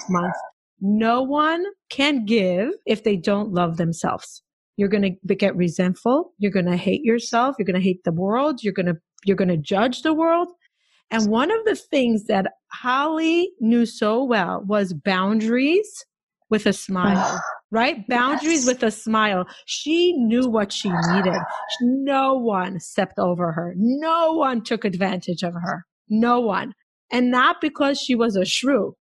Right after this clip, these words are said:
Speaker 1: It was because she led with elegance of what works for her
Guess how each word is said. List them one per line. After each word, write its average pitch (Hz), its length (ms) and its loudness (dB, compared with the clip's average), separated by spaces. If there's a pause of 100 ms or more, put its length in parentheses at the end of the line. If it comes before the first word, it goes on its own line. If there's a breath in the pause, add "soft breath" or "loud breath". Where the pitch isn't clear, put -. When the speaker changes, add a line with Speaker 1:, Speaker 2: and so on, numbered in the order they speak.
(160)
Speaker 1:
It 233 100 2
was 240 180 2
because 240 340 0
she 233 320 2
led 220 300 2
with 180 240 -2
elegance 202 720 0
of 196 180 0
what 190 300 0
works 190 280 -2
for 247 200 -2
her 277 260 0